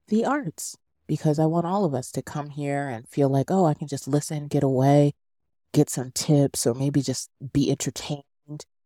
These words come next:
gain insight." And, uh, you also could start a group chat with fellow performers. Technology can really, really just remove that distance and cultivate a, a real sense of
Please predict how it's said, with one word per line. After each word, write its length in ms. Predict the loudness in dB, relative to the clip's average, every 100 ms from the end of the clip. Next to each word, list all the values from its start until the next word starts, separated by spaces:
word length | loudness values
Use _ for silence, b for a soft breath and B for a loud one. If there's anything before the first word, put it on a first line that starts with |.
| _ 0
gain 280 | 4 4 2
insight." 800 | -4 -6 -2 2 4 4 0 -12 _ _ _ _ _ _ _ _ -2 4
And, 560 | 6 6 4 0 0
uh, 200 | 4 4
you 160 | 6 6
also 300 | 6 4 2
could 200 | 0 -4 -6
start 420 | -4 2 4 4
a 60 | 0
group 260 | 0 -2 0
chat 400 | 2 4 2 0 _
with 300 | -2 -2 -2
fellow 320 | -2 0 0
performers. 840 | -2 -8 -6 -4 -2 -2 -4 -8 -14 -4
Technology 540 | -4 0 0 2 0
can 220 | 0 -4
really, 720 | 2 6 6 6 4 0 -4 _ _ _ -8 2
really 420 | 4 6 4 2
just 240 | -4 -6 -6
remove 480 | -10 4 6 6 4
that 240 | 0 0
distance 640 | -6 -6 -8 -10 -8 -14 -4
and 260 | -2 -2 -2
cultivate 600 | 0 0 2 2 2 2
a, 220 | -2 -2
a 60 | -4
real 420 | 0 4 6 6
sense 420 | 2 -10 -12 -10 -2
of 260 | -2 -2